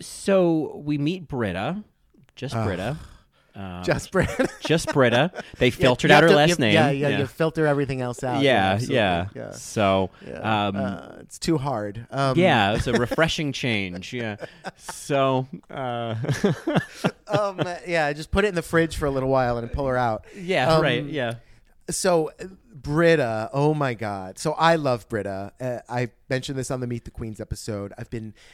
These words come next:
Speaker 2: touting this on Instagram that I, uh, for a while, when I found out Britta was gonna be on the show, I'm like, "Britta is who I'm rooting for, and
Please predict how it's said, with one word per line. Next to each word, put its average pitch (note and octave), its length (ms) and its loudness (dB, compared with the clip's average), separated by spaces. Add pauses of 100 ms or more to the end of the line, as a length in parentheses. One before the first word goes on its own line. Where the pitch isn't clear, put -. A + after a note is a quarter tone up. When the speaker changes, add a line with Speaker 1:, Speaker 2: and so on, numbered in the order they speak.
(140)
Speaker 2:
touting C#3+ 400 0
this C3 180 -4
on A#2+ 140 -8
Instagram A2 800 -6
that A2+ 140 -2
I, A2 160 -4 (380)
uh, - 120 -14
for - 200 -2
a B2 80 4
while, A#2+ 760 0
when A#2+ 180 -6
I A#2+ 80 -4
found C3 220 -4
out A#2+ 140 -4
Britta B2 200 -2
was A2+ 160 -8
gonna A#2+ 120 -8
be A2 100 -8
on G#2 80 -10
the G#2 80 -8
show, A#2 340 -4
I'm G#2+ 160 -10
like, G2+ 260 -10
"Britta A#2+ 640 -2 (440)
is C3 240 -4
who C#3 160 0
I'm C3+ 140 -2
rooting A2+ 320 -4
for, G2 520 -8 (520)
and A2+ 340 -4